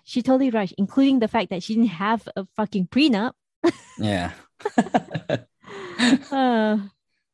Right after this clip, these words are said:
Speaker 1: man, I
Speaker 2: Hot
Speaker 1: would
Speaker 2: mess, hot mess.
Speaker 1: Hot mess. <sighs> Sucks that she's a healthcare professional. Like, you question her credibility, <laughs> you know what I mean? Like,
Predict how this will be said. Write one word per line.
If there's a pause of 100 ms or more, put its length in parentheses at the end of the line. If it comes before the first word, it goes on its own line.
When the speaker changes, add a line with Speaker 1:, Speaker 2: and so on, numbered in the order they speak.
(360)
Speaker 1:
man,
I
Speaker 2:
Hot
Speaker 1:
would
Speaker 2:
mess,
hot
mess.
Speaker 1:
Hot
mess. (380)
<sighs>
Sucks
that
she's
a
healthcare
professional. (640)
Like,
you
question
her
credibility,
<laughs>
you
know
what
I
mean?
Like,